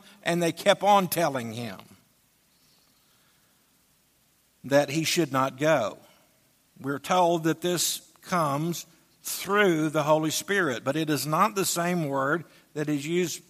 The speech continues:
previously to speak of the direct agency of the Holy Spirit. Here it is better understood as in the consequence of the Spirit, that is, because of what the Spirit said.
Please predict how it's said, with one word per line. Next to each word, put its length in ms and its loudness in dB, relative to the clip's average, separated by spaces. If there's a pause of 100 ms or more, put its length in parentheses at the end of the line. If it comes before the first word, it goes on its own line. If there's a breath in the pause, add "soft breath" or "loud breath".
(120)
previously 1040 -2
to 120 -8
speak 500 -6
of 160 -2
the 120 -4
direct 760 0
agency 840 -2 (360 soft breath)
of 220 -2
the 80 -4
Holy 320 -4
Spirit. 600 -2 (280)
Here 240 2
it 100 0
is 140 -2
better 360 2
understood 760 -2 (580 soft breath)
as 320 2
in 220 -2
the 80 -4
consequence 960 -2
of 180 0
the 80 -6
Spirit, 520 -2
that 160 0
is, 160 -2
because 600 -2
of 180 -6
what 160 0
the 100 -10
Spirit 500 -4
said. 440 -4